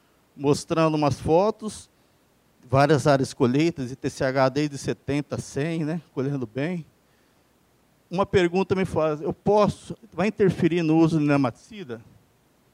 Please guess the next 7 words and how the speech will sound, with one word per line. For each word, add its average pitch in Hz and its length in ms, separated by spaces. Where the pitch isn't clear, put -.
Não. 190 440
Por 208 160
quê? 127 320
Né? 165 240
O, 190 340
os 185 120
canaviais 156 1160